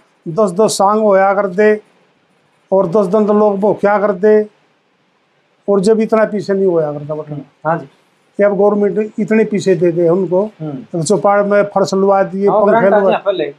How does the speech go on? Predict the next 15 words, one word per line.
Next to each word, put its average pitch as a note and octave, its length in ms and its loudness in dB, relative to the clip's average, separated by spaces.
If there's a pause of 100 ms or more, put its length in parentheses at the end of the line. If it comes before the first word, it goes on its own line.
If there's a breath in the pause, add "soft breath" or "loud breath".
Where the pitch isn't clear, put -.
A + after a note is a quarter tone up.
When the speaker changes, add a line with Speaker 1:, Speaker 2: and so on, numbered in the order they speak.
(140)
Speaker 1:
लुआ E3 240 0
दिए, D#3+ 260 -6
Speaker 2:
हम्म। C3+ 140 -16 (220)
Speaker 1:
तो G3 120 0
सांग F#3 300 0
बंद। D3+ 300 -4 (280)
Speaker 2:
हम्म। B2+ 160 -12 (600)
Speaker 1:
स्कूल A#3 520 0
थे, B3 320 0 (340)
स्कूलों B3 440 2
में B3 120 0
सांग A3+ 260 0
होया G3+ 280 2
कर G3 140 -2
दे, G#3 320 0